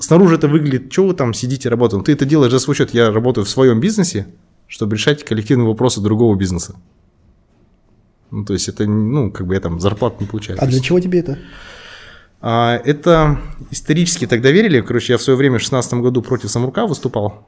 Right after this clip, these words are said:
Speaker 1: а, там, транспарантами там. <laughs> Короче, что когда они заключили договор с компанией S A P на сорок два миллиарда и заблокировали много контрактов дочерних компаний, в том числе мне не выплачивали такую сумму, что у меня возник долг налоговый в двести сорок миллионов.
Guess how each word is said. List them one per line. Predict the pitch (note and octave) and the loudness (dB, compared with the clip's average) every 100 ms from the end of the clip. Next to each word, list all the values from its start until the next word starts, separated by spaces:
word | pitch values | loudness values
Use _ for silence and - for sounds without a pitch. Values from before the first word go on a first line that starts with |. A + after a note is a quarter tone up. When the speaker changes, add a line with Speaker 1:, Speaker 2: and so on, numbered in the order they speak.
| _ | _
Speaker 1:
а, | - - - - - G2+ | -14 -10 -8 -8 -10 -10
там, | F#2+ F2+ - _ _ _ - | -12 -16 -18 _ _ _ -8
транспарантами | G#2 G2 A#2 G#2+ G2 | -6 -2 0 0 -2
там. | F2+ F2 - _ | -8 -12 -16 _
<laughs> | - G2+ - - - - | -10 -10 -10 -16 -20 -12
Короче, | G2+ G2 - | -4 -4 -4
что | - F#2+ | -8 -4
когда | A2 | 0
они | G#2+ | 0
заключили | G#2 G#2 A2 A2+ | 0 -2 -4 -2
договор | G2 G#2 A2+ G#2+ | 0 0 2 2
с | G2+ - - | 0 -2 -4
компанией | A#2 A2 G#2+ G2+ | -6 -4 -2 -2
S | G2 | -4
A | B2+ | -6
P | G#3 | -2
на | F3+ | -4
сорок | - G#2+ | -2 -2
два | G#2 G#2+ | 0 2
миллиарда | G2+ G2+ F#2 F#2 | 2 2 0 -4
и | B2+ D3 | -4 -2
заблокировали | G#2 G2+ G#2+ - A#2 | -2 -2 -2 -2 0
много | G#2 A2 G2+ | 2 0 -2
контрактов | F#2+ G2 A#2 - - | -6 -6 -6 -8 -14
дочерних | - F#2+ F2 | -10 -10 -8
компаний, | G2+ G#2 F2 | -8 -8 -8
в | - | -8
том | G2+ | -12
числе | - F#2+ | -10 -4
мне | C#3 | 0
не | B2+ | 2
выплачивали | G2+ A2 B2 A2+ G2 F#2 - - - - - - | 0 0 0 0 -2 -4 -14 -20 -20 -20 -20 -10
такую | A2+ A#2+ | -4 -2
сумму, | - G#3+ | 0 -2
что | - A#2 | 0 0
у | |
меня | A#2 | 2
возник | A2 A#2 G#2+ | 2 0 0
долг | A2 E3 E3+ | 2 2 2
налоговый | A#2+ A2+ C3 A#2 G#2 | -2 0 0 0 -2
в | |
двести | G#2 A2+ A#2+ | -2 -4 -4
сорок | A2+ G#2+ | -4 -2
миллионов. | A2 A2 F#2 | -2 0 -2